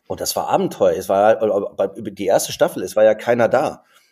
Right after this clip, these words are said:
Ja, es war in, in den Ländern, wo wir gedreht haben oder in den Städten, war ja niemand. Es war ja kein Tourist. Also das war, das war total verrückt.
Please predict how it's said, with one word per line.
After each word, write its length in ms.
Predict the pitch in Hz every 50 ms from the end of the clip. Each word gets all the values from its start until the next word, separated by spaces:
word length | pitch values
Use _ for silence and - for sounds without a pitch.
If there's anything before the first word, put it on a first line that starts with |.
| _ _
Ja, 160 | - 101 110 110
es 100 | 104 95
war 160 | 107 113 117
in, 140 | 117 117 113
in 120 | - 120
den 120 | 117 110
Ländern, 320 | 107 110 123 143 143 135 123
wo 100 | 120 113
wir 140 | 123 135 120
gedreht 400 | 120 - 101 104 113 131 123 135
haben 240 | 139 139 139 135
oder 160 | 123 110 113 110
in 80 | 113
den 40 | 107
Städten, 440 | - - 123 123 123 143 147 143 - _ _ _ _
war 160 | - 135 185
ja 100 | - 131
niemand. 440 | 113 101 92 85 - - _ _ _ -
Es 220 | 92 - - - - _ _ _ _ _ _
war 120 | - 107 113
ja 100 | 120 120
kein 180 | 139 139 135
Tourist. 420 | - 147 151 208 - - - - - -
Also 180 | 113 107 101
das 180 | 98 101 113 104
war, 360 | 113 110 104 107 110 113 110
das 160 | 113 117 110
war 160 | 117 117 120 120
total 260 | 127 123 - 123 131
verrückt. 380 | - 131 127 165 165 - -